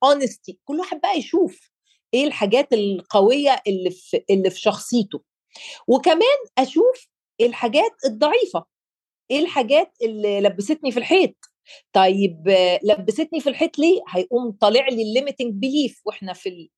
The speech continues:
الابيسود اللي قبل كده اتكلمنا على الليميتنج بيليفز <clears throat> وازاي نتعامل معاهم. ممكن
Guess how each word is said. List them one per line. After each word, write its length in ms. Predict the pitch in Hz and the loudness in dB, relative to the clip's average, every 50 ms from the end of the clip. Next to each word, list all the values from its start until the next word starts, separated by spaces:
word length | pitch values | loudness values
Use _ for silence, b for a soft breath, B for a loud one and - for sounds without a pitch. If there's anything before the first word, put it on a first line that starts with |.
| _ - - | _ -2 -2
الابيسود 640 | 175 165 - - 240 240 - 247 180 - 220 190 | -2 0 0 0 0 2 2 0 2 2 2 2
اللي 140 | 196 185 180 | 2 2 2
قبل 220 | 147 - 202 226 220 | 2 2 2 0 0
كده 380 | 214 269 269 262 277 294 - b b b b b b | 2 2 2 2 2 0 -2 b b b b b b
اتكلمنا 580 | 190 196 - - 190 196 220 254 277 277 247 208 | -10 -6 -2 0 0 2 2 0 0 0 -2 -2
على 220 | 170 185 185 180 | -2 0 0 -2
الليميتنج 480 | 175 196 220 254 254 240 - 226 196 185 | -2 -2 -2 -2 -4 -4 -6 -6 -8 -6
بيليفز 460 | 170 185 208 247 277 - - - - - 320 - - | -6 -6 -4 -4 -6 -6 -10 -14 -6 -2 0 0 2
<clears throat> 240 | 294 294 277 220 | 4 4 4 4
وازاي 320 | 185 175 170 160 240 240 254 | 2 0 0 0 0 2 2
نتعامل 500 | 233 220 208 220 190 226 247 262 254 254 | 2 0 0 0 0 0 2 0 0 0
معاهم. 320 | 247 226 247 269 247 202 170 | -2 -4 -4 -4 -4 -4 -6
ممكن 380 | 180 185 190 - 196 180 180 | -10 -10 -8 -8 -8 -8 -6